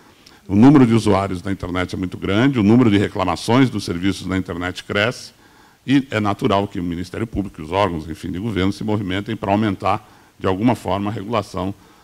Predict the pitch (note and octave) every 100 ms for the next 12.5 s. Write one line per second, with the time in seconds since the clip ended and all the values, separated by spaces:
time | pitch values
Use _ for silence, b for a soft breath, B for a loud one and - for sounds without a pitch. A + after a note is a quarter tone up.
0 | b - F#2+ G#2+ A2+ G#2+ - E2 - b
1 | b b - G#2+ C#3+ D#3 C#3 C#3+ E3 -
2 | - A#2+ A#2 - - - G2+ C3 _ _
3 | _ _ _ G#2 G2+ - F#2+ G2+ A2+ G#2+
4 | A#2+ C#3 G2 D2+ - - E2 D#2+ - b
5 | b b - F#2+ F#2+ - A#2 G2 F#2+ F2
6 | E2+ E2 - E2+ F2 - F2 - F2 D#2+
7 | G#2 A#2+ F2 F#2+ G2+ F2+ G2+ G#2 - F2+
8 | F2 D#2 - F#2+ - b b b - G2
9 | G2+ F#2 A2+ G2+ E2+ C#2+ - _ - F2
10 | - E2+ D#2+ _ E2 E2 D#2+ D#2 - -
11 | E2+ D#2+ F#2 E2+ b b b _ E2+ -
12 | F#2 F2+ F2+ -